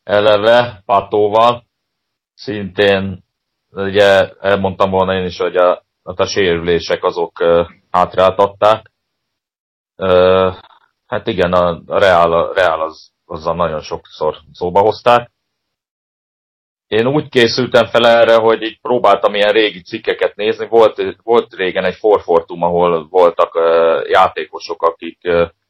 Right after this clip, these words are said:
az út-, a következő tíz évben majd be fognak futni. Hát sajnos nem találtam meg azt az újságot, de emlékszem, hogy, ö, Neymar, Neymar meg Ganzo az biztos, hogy ott volt.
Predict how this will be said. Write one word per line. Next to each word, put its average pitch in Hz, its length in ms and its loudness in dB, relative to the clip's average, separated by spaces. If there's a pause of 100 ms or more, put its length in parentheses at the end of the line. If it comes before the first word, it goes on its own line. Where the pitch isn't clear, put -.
(1080)
az 87 140 -6
út-, 98 220 -10
a 90 260 2
következő 87 540 2
tíz 92 260 -6
évben 87 340 0
majd 85 220 -2
be 98 120 2
fognak 85 340 -2
futni. 107 380 -10
Hát 104 140 0
sajnos 101 300 0
nem 98 160 -4
találtam 82 340 -2
meg 87 120 -10
azt - 160 -10
az 78 80 -18
újságot, 95 500 -2
de 90 240 2
emlékszem, 85 560 -6
hogy, 87 240 -6
ö, 85 520 2
Neymar, 95 640 2
Neymar 101 520 0
meg 90 260 -6
Ganzo 90 520 -2
az 78 220 -2
biztos, 98 360 -8
hogy 104 140 -2
ott 107 160 -2
volt. 120 420 0